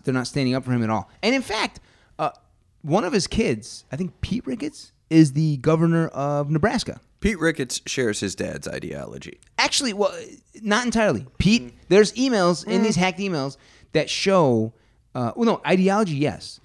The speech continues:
Speaker 1: But, but regarding Muslims, for example, he did respond saying, "Dad, I don't know if all this is true. You should go and research what Muslims are about."
Speaker 2: <laughs>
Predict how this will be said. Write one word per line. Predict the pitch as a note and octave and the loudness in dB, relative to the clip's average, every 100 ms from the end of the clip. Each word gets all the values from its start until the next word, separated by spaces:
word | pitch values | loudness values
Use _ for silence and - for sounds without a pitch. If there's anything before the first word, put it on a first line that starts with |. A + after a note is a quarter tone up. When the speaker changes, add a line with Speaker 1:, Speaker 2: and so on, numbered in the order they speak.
| _ - | _ -4
Speaker 1:
But, | C#3+ E3 - | 6 6 8
but | D#3 D3+ - | 4 4 -6
regarding | D#3 C#3+ E3 E3+ E3 | 2 2 4 4 2
Muslims, | D3+ - D3 | 0 -2 -4
for | B2+ | -2
example, | A#2+ B2 A2+ | 0 0 -2
he | B2+ | 4
did | D#3+ F3 | 4 4
respond | D#3 - C#3+ B2+ | 0 0 -2 -2
saying, | B2 A2 | -2 -2
"Dad, | C3 B2+ G#2+ - | 0 -2 -4 -6
I | C3 | -2
don't | F3 D#3+ | -2 -2
know | D3 C#3 | 0 0
if | A#2 | 2
all | A2+ | 0
this | A#2 A2+ | 0 -4
is | - | -10
true. | - C#3+ | -4 -2
You | G#2 A#2 | 2 0
should | D3+ D3+ | -2 -4
go | C3+ C#3+ | 2 4
and | A#2 | 4
research | G#2+ B2+ A2+ G2+ - - | 2 0 -4 -6 -8 -14
what | - A2+ A2+ | -4 -4 -4
Muslims | A#2+ A2 A2 | -6 -4 -2
are | G#2+ | 4
about." | - A#2 - A3 | 4 4 2 0
Speaker 2:
<laughs> | - D4 C#4 F4 D4 C#4+ D4+ F4+ D#4 - - D#4+ B3 - A#3+ A3 G#3 G#3 | 0 0 0 2 2 6 6 6 6 6 6 4 4 4 4 4 0 -4